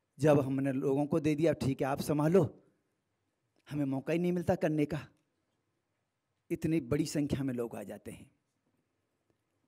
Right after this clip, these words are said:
बात आती है सेवकों की। सेवक नहीं मिलते कहते हैं,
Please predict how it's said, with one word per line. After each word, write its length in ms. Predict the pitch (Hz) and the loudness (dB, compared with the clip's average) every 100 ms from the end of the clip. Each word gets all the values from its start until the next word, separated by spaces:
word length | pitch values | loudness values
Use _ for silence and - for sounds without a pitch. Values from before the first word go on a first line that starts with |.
| _ _ 220 | _ _ -20
बात 480 | 156 117 120 156 135 | -6 -2 0 0 0
आती 240 | 123 - | 0 0
है 60 | 170 | -2
सेवकों 500 | - 143 117 - 110 | 0 0 0 -2 -10
की। 320 | - - - _ _ _ _ _ _ _ - | -12 -14 -16 _ _ _ _ _ _ _ -8
सेवक 440 | - 180 196 208 | 6 8 10 8
नहीं 240 | 185 165 190 | 4 2 2
मिलते 320 | 170 156 170 | 0 0 -2
कहते 340 | 165 123 - | 0 -4 -4
हैं, 260 | 113 101 | -8 -8